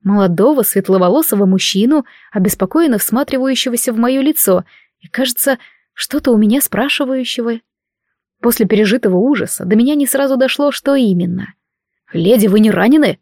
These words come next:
повторил он. «Он не зацепил вас?» «Если бы зацепил, она бы уже валялась мертвяком», — не дали мне ответить откуда-то сверху.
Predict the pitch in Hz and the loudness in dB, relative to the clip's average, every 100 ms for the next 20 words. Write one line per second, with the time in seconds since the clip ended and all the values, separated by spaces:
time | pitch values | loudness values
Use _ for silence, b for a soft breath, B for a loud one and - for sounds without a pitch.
0 | - 190 226 220 202 160 127 _ _ _ | -6 -4 2 4 4 0 -4 _ _ _
1 | _ _ _ 175 233 220 208 208 196 226 | _ _ _ 0 4 4 4 2 2 0
2 | 262 359 247 135 - _ _ _ _ _ | 4 4 4 0 -6 _ _ _ _ _
3 | _ _ _ B 180 120 202 262 233 247 | _ _ _ B -6 -2 0 2 2 4
4 | 226 - 214 269 311 233 233 233 233 208 | 2 0 0 2 2 2 2 2 2 2
5 | 240 226 233 240 220 226 220 208 202 196 | 4 4 4 4 2 2 2 0 -2 0
6 | 196 160 - _ _ _ 185 185 185 185 | 0 0 -4 _ _ _ -2 2 2 2
7 | 190 185 208 285 208 185 - 220 220 277 | 2 2 0 -2 0 -2 0 0 0 0
8 | - 202 180 - - | -2 -2 -4 -8 -14